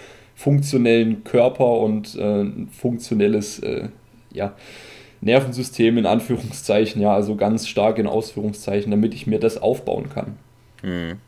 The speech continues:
Speaker 1: Das wäre jetzt ein Ansatz, den, glaub ich, die wenigsten verfolgen, der aber auch hypertrophietechnisch richtig, richtig geil funktionieren kann. Ähm,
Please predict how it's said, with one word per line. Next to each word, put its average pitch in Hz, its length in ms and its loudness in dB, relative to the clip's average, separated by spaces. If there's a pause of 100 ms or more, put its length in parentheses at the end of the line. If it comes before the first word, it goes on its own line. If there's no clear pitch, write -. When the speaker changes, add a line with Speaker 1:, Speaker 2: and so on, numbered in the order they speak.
(460)
Speaker 1:
Das - 160 -8
wäre 214 100 4
jetzt - 140 -2
ein 113 60 -2
Ansatz, 117 440 0
den, 104 560 0 (380)
glaub 104 180 -2
ich, 101 100 -8
die 101 140 -10
wenigsten 104 400 -4
verfolgen, 101 640 -4
der 107 160 4
aber 104 420 0 (600)
auch 90 200 0
hypertrophietechnisch 113 960 -2
richtig, - 500 -8 (440)
richtig - 300 -10
geil 107 240 4
funktionieren 107 680 -2
kann. 101 300 -6 (1080)
Ähm, 101 480 2